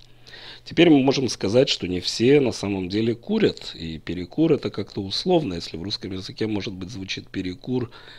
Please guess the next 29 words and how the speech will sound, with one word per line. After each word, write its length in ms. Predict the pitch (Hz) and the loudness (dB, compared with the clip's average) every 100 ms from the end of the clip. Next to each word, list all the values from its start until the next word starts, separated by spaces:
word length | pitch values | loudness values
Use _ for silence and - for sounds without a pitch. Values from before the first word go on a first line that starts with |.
| - | -12
и 60 | - | -8
это 220 | 110 107 | -6 -6
подходит 680 | 98 - 107 98 87 - - - | -8 -6 -6 -6 -8 -12 -20 -12
всем, 600 | - - 92 104 190 196 - - - - - | -10 -6 -4 0 0 -2 -10 -20 -20 -20 -18
то 560 | - 95 95 95 92 90 - | -6 -2 0 -2 -2 -6 -2
те, 160 | 110 | 0
кто 240 | 135 - 95 | 0 -2 -4
борются 540 | 101 113 110 - 92 | 0 0 0 -4 -10
с 80 | - | -8
курением, 720 | - 87 80 82 87 120 160 - - - | -8 -6 -6 -6 -4 -2 -4 -6 -20 -20
а 140 | - 92 | -10 -6
я, 160 | 101 | -6
например, 440 | 95 85 - 90 87 | -6 -6 -8 -8 -8
не 80 | - | -10
курящий, 720 | 85 80 76 - - 101 190 - - - - - - | -10 -10 -8 -6 -4 -2 -4 -8 -20 -16 -16 -16 -16
и 720 | - 98 92 90 90 90 87 90 | -8 -4 -2 -2 -4 -4 -4 -4
мне 200 | 95 107 | -2 0
не 120 | 127 | 0
нужна 640 | 127 131 147 156 147 104 - - - - - - | 0 0 2 4 2 0 -6 -18 -20 -20 -20 -16
афсакат 880 | - 98 - 104 - 101 - - - - | -8 -8 -4 -4 -2 -2 -4 -10 -16 -14
сигария, 800 | - - 98 - 80 82 117 190 - - - - - | -8 -4 -4 -4 -4 -4 -2 -2 -4 -20 -20 -18 -12
а 120 | 87 | -6
мне 180 | 95 101 | -2 0
нужен 340 | 113 143 87 | 0 -2 -6
перерыв, 340 | 90 92 151 | -4 -4 -4
например, 460 | - - 82 82 135 | -4 -6 -6 -4 -2
на 160 | 127 82 | -2 -4
чашечку 560 | - 113 - - 143 | -4 -4 -4 -6 -6
кофе. 480 | 139 - 82 - - | -8 -4 -6 -6 -14